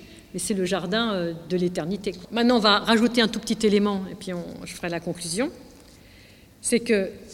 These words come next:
avec la résurrection du Christ, on le sait, l'Éden nous est à nouveau ouvert. Et je sais pas si, le, le problème, c'est que dans les paroisses, on ne, on ne, on ne dit pas, euh, toutes les heures, tous les jours de la semaine radieuse, de la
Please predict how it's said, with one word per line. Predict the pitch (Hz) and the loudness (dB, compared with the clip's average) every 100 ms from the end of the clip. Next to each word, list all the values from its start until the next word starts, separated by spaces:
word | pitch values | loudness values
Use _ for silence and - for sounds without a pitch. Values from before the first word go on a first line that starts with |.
| - | -2
avec | 254 247 262 262 | 2 10 10 10
la | 220 | 4
résurrection | 226 196 214 202 202 | 4 0 -2 -2 -2
du | 185 180 | -4 -2
Christ, | 302 339 - - - | 0 0 -4 -12 -8
on | 202 | -4
le | 190 | -2
sait, | 180 269 302 285 | -2 -2 -2 -2
l'Éden | 196 240 202 233 220 202 175 - | 2 4 10 10 10 4 -2 -2
nous | 196 185 | 0 4
est | 202 - - | 4 2 -2
à | 220 | 2
nouveau | 220 220 208 | 4 4 2
ouvert. | 190 175 208 320 - - - - - - - - - - - - 247 | 0 0 0 -2 -6 -18 -20 -20 -20 -20 -20 -20 -20 -20 -20 -6 4
Et | 254 247 | 6 6
je | 240 | 2
sais | |
pas | 226 220 | 0 0
si, | - 214 208 196 190 | 0 -2 -2 -4 -4
le, | 175 175 | -8 -4
le | 208 | -4
problème, | - 233 233 | 0 2 2
c'est | 208 | 0
que | |
dans | 202 | 0
les | 202 | 0
paroisses, | 202 190 208 208 | 0 -2 -4 -4
on | |
ne, | 190 185 180 - - - | -4 -4 -8 -20 -20 -16
on | 196 196 | -6 -4
ne, | 190 185 180 - - - | -2 -4 -8 -12 -14 -10
on | |
ne | 190 190 | -6 -4
dit | 180 | -2
pas, | 214 240 226 220 | 0 2 2 2
euh, | 202 180 | -2 -4
toutes | 208 233 | -6 -6
les | 214 202 185 | -2 0 2
heures, | 214 208 | 2 0
tous | 233 | 0
les | 226 | 2
jours | 202 220 | 2 2
de | 208 | 0
la | 185 | -2
semaine | 180 - 190 185 | -4 -4 -4 -4
radieuse, | 170 175 165 214 311 320 | -2 -2 0 0 0 -2
de | 170 | -4
la | 165 160 | -6 -8